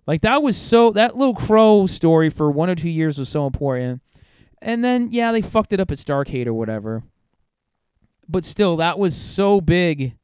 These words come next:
That really helped Hogan as a heel. It helped, it helped Sting as a face.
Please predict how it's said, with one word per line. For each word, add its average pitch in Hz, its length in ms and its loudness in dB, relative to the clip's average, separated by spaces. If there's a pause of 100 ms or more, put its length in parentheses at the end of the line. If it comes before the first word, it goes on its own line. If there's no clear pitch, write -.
That 185 280 2 (140)
really 214 380 0
helped 208 300 2
Hogan 202 480 4
as 165 180 -4
a 165 60 -2
heel. 147 420 0
It 135 100 -4
helped, 165 440 -6 (520)
it 151 220 -6
helped 170 200 -2
Sting 190 360 -2
as 180 100 0
a 175 60 0
face. 120 720 -6